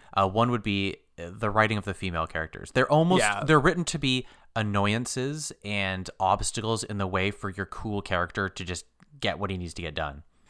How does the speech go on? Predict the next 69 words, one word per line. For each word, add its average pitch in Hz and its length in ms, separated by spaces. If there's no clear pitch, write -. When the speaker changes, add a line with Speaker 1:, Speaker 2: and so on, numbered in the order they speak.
Speaker 2:
And 160 120
I 180 40
will 233 140
say, 156 280
the 151 100
funny 254 200
part 233 200
is, 170 100
too, 196 140
'cause 151 100
they, 170 140
they're 190 180
written 220 380
that 190 200
way, 151 200
and 143 100
then 147 140
when 147 100
you 143 140
watch 127 460
the 143 100
scenes 143 340
with 123 160
them, 110 340
I 160 160
was 160 120
just 160 200
like, 135 260
I'm 175 180
actually 175 280
kind 175 200
of 143 120
wanna 135 260
spend 139 240
more 123 160
time 120 280
with, 135 180
like, 139 140
when 156 120
she's 220 200
handing 160 340
out 160 140
the 151 100
mail 120 240
at 156 80
the 165 120
office, 175 360
<laughs> - 120
and 202 100
she - 180
just, 175 260
like, 180 320
throws 156 600
the 165 80
mail 156 180
<laughs> - 60
down 185 240
the 170 80
desk. - 460
So 196 120
I'm 151 80
like, 127 220
"Yeah, 143 180
fuck 160 280
this 113 180
job. 110 260
I 143 100
get 110 260
ya." 135 140